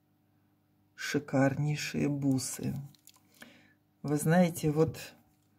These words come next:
огромнейшее удовольствие носить их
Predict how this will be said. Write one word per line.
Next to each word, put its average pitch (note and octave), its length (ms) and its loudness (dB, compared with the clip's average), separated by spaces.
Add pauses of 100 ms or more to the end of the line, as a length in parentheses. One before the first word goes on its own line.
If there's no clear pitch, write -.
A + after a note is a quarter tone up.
(760)
огромнейшее D#3+ 920 6
удовольствие D3+ 840 2
носить D3 720 -2
их - 400 -4